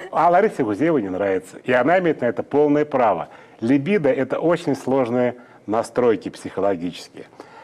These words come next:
Родители играют там огромную роль. И вот причина, по которой, я, кстати, сам тоже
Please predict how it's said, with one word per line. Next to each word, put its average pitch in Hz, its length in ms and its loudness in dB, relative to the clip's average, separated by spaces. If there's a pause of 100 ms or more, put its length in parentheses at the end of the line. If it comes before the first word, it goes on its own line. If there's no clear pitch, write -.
(140)
Родители 135 720 2
играют 147 380 2
там 123 180 0
огромную 131 600 2
роль. 101 320 0 (520)
И 127 80 0
вот 147 200 2
причина, 156 500 2
по 120 140 -4
которой, 135 420 2
я, 151 140 4
кстати, 160 260 0
сам 180 280 0
тоже 151 360 2